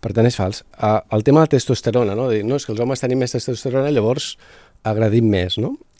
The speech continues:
I resulta que ta-, també és fals. Un, un neurocientífic, i amb això acabaré, ehm, primatòleg, que es diu Robert Sapronsky, eh, és molt interessant perquè fa un experiment i posa, ehm, cinc monos,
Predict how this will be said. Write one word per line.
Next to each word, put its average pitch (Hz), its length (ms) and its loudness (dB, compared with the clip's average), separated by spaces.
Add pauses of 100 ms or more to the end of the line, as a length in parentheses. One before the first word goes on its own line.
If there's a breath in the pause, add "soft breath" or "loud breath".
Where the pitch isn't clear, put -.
(120)
I 127 80 0
resulta 143 360 4
que 131 100 -2
ta-, 117 140 0
també 113 280 4
és - 80 0
fals. 131 340 -2 (120)
Un, 117 540 6
un 120 100 2
neurocientífic, 131 680 4
i 107 60 2
amb 104 100 2
això 104 180 -2
acabaré, 117 380 2 (640 loud breath)
ehm, 95 760 0
primatòleg, 139 560 4
que 113 100 0
es 101 100 0
diu 107 180 2
Robert 110 440 0
Sapronsky, 131 800 2 (520 loud breath)
eh, 98 640 2 (240)
és 117 140 -2
molt 143 180 6
interessant 135 380 4
perquè 117 180 2
fa - 120 -4
un 131 80 0
experiment 131 560 -2 (600 soft breath)
i 123 120 -6
posa, 120 560 0
ehm, 92 680 -6 (180)
cinc 131 260 2
monos, 127 480 0